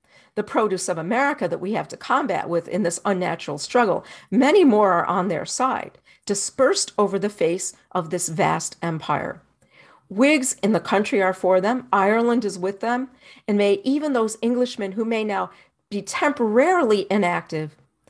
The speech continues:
will once come, will, will come to support them." In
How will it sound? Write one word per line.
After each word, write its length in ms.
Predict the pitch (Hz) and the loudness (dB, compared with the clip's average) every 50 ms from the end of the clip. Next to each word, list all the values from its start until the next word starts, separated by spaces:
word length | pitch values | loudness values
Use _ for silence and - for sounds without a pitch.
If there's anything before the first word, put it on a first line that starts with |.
| _ _ _ _ _ _ _ _ _ | _ _ _ _ _ _ _ _ _
will 160 | - 233 214 | 2 4 4
once 480 | 208 208 196 185 185 - - - - - _ - | 4 4 2 2 0 -2 -6 -8 -10 -12 _ -8
come, 280 | - - 175 165 135 - | -4 -2 -2 -2 0 2
will, 220 | 190 214 214 - | 2 2 4 4
will 240 | 226 214 233 226 226 | 4 4 4 4 4
come 380 | 226 - - 175 165 165 160 - - | 2 -2 -2 -4 -4 -4 -6 -10 -12
to 120 | - - 202 | -8 -4 -4
support 460 | - - 180 - - - 151 160 - | -2 -2 -4 -4 -2 -2 -2 -2 -2
them." 180 | - 147 151 - - - - - | -4 -6 -6 -6 -10 -14 -10 0
In 160 | - 220 233 | 2 2 4